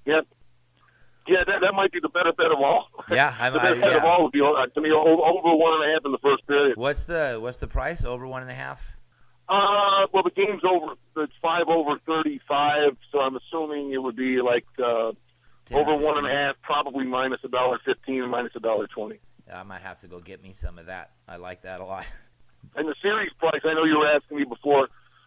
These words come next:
Speaker 1: uh, i-, in that, it, it, the number does tell you something. Uh, you know, Chicago was the favorite in the series before it started with Tampa Bay having home ice. Uh, and now they're up,
Speaker 2: Right.
Speaker 1: they're a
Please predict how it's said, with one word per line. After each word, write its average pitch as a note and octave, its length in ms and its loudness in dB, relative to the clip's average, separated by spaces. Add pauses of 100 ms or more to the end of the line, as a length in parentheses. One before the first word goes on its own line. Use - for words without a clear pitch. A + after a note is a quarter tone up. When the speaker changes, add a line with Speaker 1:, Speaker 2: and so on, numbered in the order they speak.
(200)
Speaker 1:
uh, C3 380 4 (360)
i-, D#3 180 -6
in E3 180 -2
that, E3 200 0
it, D#3 220 -6
it, D3+ 160 0 (220)
the D3 80 2
number D3+ 280 0
does C3 260 2
tell A#2+ 200 4
you A#2+ 140 2
something. A#2 400 -2 (340)
Uh, A2 300 2 (400)
you D#3+ 100 2
know, C#3+ 80 6 (240)
Chicago F3 320 2
was B2+ 240 2
the G2+ 60 -20
favorite C3+ 360 0
in G#2+ 60 -4
the G#2 80 -8 (100)
series A#2+ 460 -2 (720)
before B2 320 2
it - 100 -4
started C#3+ 380 2
with A2 160 -6
Tampa C3 300 -4
Bay B2 200 2
having A2 200 0
home A#2 260 2
ice. A#2 300 0 (560)
Uh, G#2 340 0
and A#2+ 180 -2
now C3+ 220 2
they're B2 200 4
up, A#2 40 2
Speaker 2:
Right. - 140 -10
Speaker 1:
they're B2+ 160 0
a G2+ 60 -4